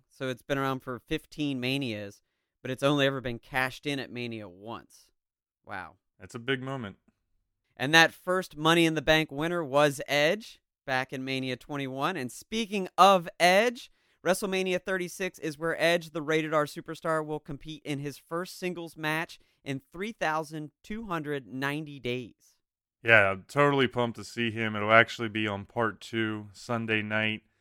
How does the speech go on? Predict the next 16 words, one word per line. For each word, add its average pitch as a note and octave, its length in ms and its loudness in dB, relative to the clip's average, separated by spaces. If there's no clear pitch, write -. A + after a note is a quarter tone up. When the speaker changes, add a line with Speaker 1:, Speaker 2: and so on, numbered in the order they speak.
Speaker 2:
but G2+ 100 -6
I G2+ 120 4
think A2 200 -4
this G2 140 -12
is F#2+ 80 -16
one G2+ 80 -8
of G2+ 60 -6
the G2 120 -8
most F#2+ 140 -10
exciting F#2+ 420 0
matches F#2 400 -10
of F2 120 -14
the F2 80 -12
entire F2 420 -2
card, F2+ 460 -6
and E2 240 -18